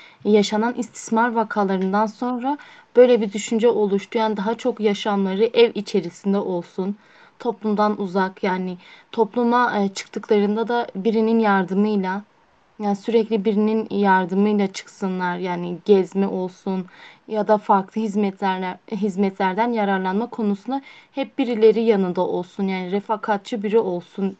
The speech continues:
e, düşüncesi hakimdi bu dersi almadan önce.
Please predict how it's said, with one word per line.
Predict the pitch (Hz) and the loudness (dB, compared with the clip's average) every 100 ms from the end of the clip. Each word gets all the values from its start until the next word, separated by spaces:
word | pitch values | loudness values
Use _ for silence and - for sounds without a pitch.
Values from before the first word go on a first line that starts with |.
| _ | _
e, | 185 180 180 165 | -8 -6 -6 -10
düşüncesi | 175 214 185 185 226 | -8 -4 -2 -4 -6
hakimdi | 185 170 165 - 175 170 254 - _ _ _ _ - | -8 -8 -8 -10 -12 -10 -14 -16 _ _ _ _ -8
bu | 208 | -2
dersi | 190 180 202 | -2 -2 -2
almadan | 180 175 160 170 | -2 -2 -4 -6
önce. | 165 170 170 277 | -8 -10 -10 -10